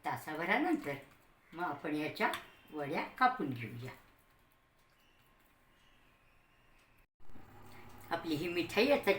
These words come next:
छान सेट झालेली आहे. याला आता आपण कट करून घेऊया. ही मिठाई generally रेक्टँगलमध्येच असते,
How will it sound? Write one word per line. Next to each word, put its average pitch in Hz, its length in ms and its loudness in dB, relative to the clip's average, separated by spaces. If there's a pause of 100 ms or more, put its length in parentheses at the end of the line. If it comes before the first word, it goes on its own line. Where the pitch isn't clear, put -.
छान 196 200 8
सेट 196 340 8
झालेली 214 400 10
आहे. 254 180 6 (640)
याला 160 220 8
आता 170 200 10
आपण 208 360 8 (560)
कट 220 260 8
करून 254 240 6
घेऊया. 254 360 4 (680)
ही 185 120 -8
मिठाई 202 500 6 (580)
generally 202 480 6 (540)
रेक्टँगलमध्येच 196 1040 6
असते, 202 400 4